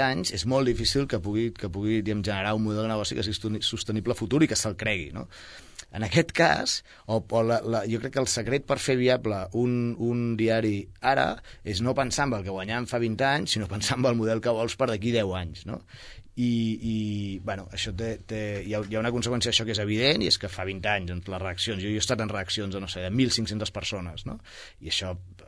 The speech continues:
no, no, ja no, ja no es dona, perquè un diari no pot suportar una reacció de mil cinc-centes persones.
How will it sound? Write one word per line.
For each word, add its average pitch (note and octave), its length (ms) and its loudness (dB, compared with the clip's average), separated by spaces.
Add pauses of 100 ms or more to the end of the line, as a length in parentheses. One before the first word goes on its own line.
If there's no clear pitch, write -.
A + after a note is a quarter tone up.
(140)
no, E2+ 240 -12
no, E2+ 220 -8 (260)
ja D#2 140 -12
no, D#2+ 180 -10
ja E2 160 -10
no F2 160 -6
es D#2 80 -8
dona, B2 320 4
perquè F#2 240 -4
un G2+ 80 -2
diari G2+ 240 -2
no A2 160 0
pot G#2+ 240 0
suportar G#2 480 -2
una G#2 80 -2
reacció G2 320 -4
de G2+ 60 -2
mil F#2 100 -6
cinc-centes F#2 320 -6
persones. G2 480 -4